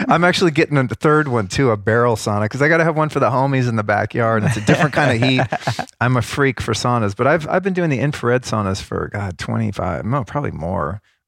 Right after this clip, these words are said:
Speaker 1: wherever they came out. It might even be thirty years. So I have a, a one over there that I don't use as much 'cause it takes longer to heat up and I just wanna
Speaker 2: Mm-hmm.
Speaker 1: get in.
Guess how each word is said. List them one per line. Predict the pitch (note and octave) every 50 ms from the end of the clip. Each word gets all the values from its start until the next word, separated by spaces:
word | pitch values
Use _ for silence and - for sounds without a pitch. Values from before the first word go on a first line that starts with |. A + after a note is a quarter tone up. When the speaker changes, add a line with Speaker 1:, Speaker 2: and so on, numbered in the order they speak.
| -
Speaker 1:
wherever | B2 C#3 D3
they | F#2 D2+ C#2+
came | - - - B2 A2 F2+ E2
out. | F2+ F#2+ E2+ F2
It | G2+
might | A#2 A#2+ B2
even | A2 G#2
be | G2+ G2+
thirty | - - - A2 G#2 G2+
years. | G2+ G2+ G2 G2 F#2+ G2+
So | - - G#2 G#2
I | G2
have | G2+ A2 G2 F#2+
a, | F2+ F2+ F2+ - _ _ -
a | G#2
one | G2+ G#2+ A2 G#2+ G#2
over | G2 F#2 F#2
there | G2 G2 F#2+
that | F#2+ F#2+ F#2+
I | G2+ G2 - - - - _ _
don't | - F3+ G3+ D3+ D3+
use | E3 D3+ -
as | C3 G#2+ -
much | A#2 A#2 A2+ G#2+ - -
'cause | - G#2+ G2
it | G2 D#2 - _ _ -
takes | - B2 G#2 - A#2
longer | A2 A2 G#2 G2
to | F2+ -
heat | F#2 G#2 G2 F2
up | F#2 F2 E2 -
and | F#2 F2
I | E2+
just | - G2+
wanna | F2 F2 F2
Speaker 2:
Mm-hmm. | F2
Speaker 1:
get | F2+ F2
in. | E2+ D#2+ F2+